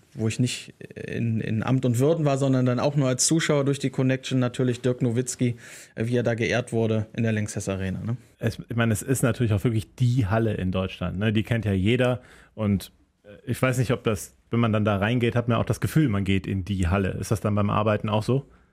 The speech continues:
Speaker 1: Ja. Aber es ist eigentlich wie, als wenn man ins Büro geht, so oft wie man da ist, weil man
Speaker 2: Ja.
Speaker 1: wirklich ja auch aus einer ganz anderen Perspektive, ähm, guckt und jetzt nicht nur, ne, den Innenraum sieht, sondern sich da eher in nicht beleuchteten Räumen von morgens neun bis nachts um eins aufhält.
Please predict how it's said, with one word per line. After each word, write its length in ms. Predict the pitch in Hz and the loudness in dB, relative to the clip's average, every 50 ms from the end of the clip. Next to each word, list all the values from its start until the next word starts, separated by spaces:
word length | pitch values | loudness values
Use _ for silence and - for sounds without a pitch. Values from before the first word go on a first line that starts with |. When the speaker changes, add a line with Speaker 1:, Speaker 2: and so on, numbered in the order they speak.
| _ _ _ _ | _ _ _ _
Speaker 1:
Ja. 880 | - 151 131 127 127 120 120 117 117 117 113 113 123 120 117 113 107 - - - _ _ - _ - | -20 -20 -16 -10 -8 -6 -4 -4 -6 -6 -4 -2 0 0 0 0 -2 -6 -10 -18 _ _ -20 _ -4
Aber 340 | - 147 143 139 131 131 113 | -2 0 2 2 2 0 0
es 160 | 120 131 - | 0 0 0
ist 140 | - 156 - | 0 0 2
eigentlich 360 | - 147 156 156 156 147 143 | 2 2 2 2 0 0 2
wie, 120 | 156 151 151 | 2 2 2
als 120 | 143 139 | 4 2
wenn 120 | 147 143 147 | 2 2 2
man 140 | 139 139 | 4 4
ins 120 | 139 135 - | 2 0 2
Büro 300 | - 143 123 156 156 135 | 0 0 2 4 2 4
geht, 180 | 123 120 117 | 2 0 0
so 100 | - 127 | 0 0
oft 220 | 117 123 120 - - | 0 0 -2 -2 -2
wie 80 | 123 | 0
man 160 | 120 113 113 113 | 0 2 2 2
da 100 | 120 120 | 0 0
ist, 120 | 120 120 | 2 2
weil 80 | 139 147 | 2 2
man 160 | 147 139 131 | 2 2 2
Speaker 2:
Ja. 180 | 117 - - | 2 2 2
Speaker 1:
wirklich 300 | 143 156 - - 151 147 | 2 2 2 0 -2 0
ja 100 | 156 147 | 0 0
auch 120 | 143 156 151 | 0 2 0
aus 140 | 147 143 - | 0 0 0
einer 80 | 143 131 | 0 2
ganz 200 | 143 151 151 - | 2 0 0 0
anderen 240 | 147 147 143 139 | 2 2 2 2
Perspektive, 800 | - 151 143 - - 139 127 - - 156 156 160 160 165 156 151 - - - - - - - - - | 2 0 -2 0 0 -4 -4 -2 0 2 2 4 4 2 2 0 -6 -14 -16 -16 -18 -20 -20 -12 -4
ähm, 480 | - 139 135 135 139 135 127 107 107 | 0 0 2 2 2 2 0 0 -2
guckt 240 | 135 - 160 151 151 | -2 -2 -2 0 2
und 100 | 143 131 | 2 2
jetzt 180 | 131 127 - - | 2 2 2 0
nicht 160 | 147 143 - | 0 0 2
nur, 260 | 147 135 135 127 120 | 2 2 2 2 2
ne, 160 | 90 135 147 | 2 2 2
den 160 | 151 143 131 120 | 2 2 0 2
Innenraum 480 | 127 156 160 156 151 147 143 147 147 | 2 2 2 2 2 2 2 2 2
sieht, 220 | 131 151 156 151 156 | 2 2 0 0 0
sondern 420 | 156 143 143 143 139 135 135 135 - - - | 0 2 2 2 2 2 2 0 0 -2 -2
sich 160 | 131 139 - | -2 -2 0
da 160 | - 147 131 127 | 0 0 2 2
eher 540 | - 113 139 143 143 147 147 143 135 135 - - _ _ - _ _ _ _ _ _ _ _ | 2 2 2 4 4 2 2 0 0 -4 -8 -12 _ _ -20 _ _ _ _ _ _ _ _
in 160 | - 135 131 | 0 2 4
nicht 220 | 135 147 147 - - | 4 2 2 0 0
beleuchteten 600 | 143 131 135 143 147 147 151 - 135 - 139 131 | 0 2 4 2 2 2 0 -4 -2 0 0 2
Räumen 420 | 123 139 139 143 151 151 151 147 | 2 2 4 4 4 4 2 2
von 220 | 139 - 147 131 135 | 2 2 2 4 4
morgens 340 | 135 143 147 139 131 - | 4 4 2 2 0 0
neun 220 | - 131 139 143 143 | 2 2 4 4 2
bis 160 | 139 135 - | 2 2 2
nachts 220 | 143 135 131 - | 0 0 0 0
um 100 | 139 127 | 0 0
eins 240 | 95 123 139 139 127 | 2 2 2 2 2
aufhält. 460 | 120 117 113 - 151 156 135 131 - | 2 0 2 2 2 2 2 0 -2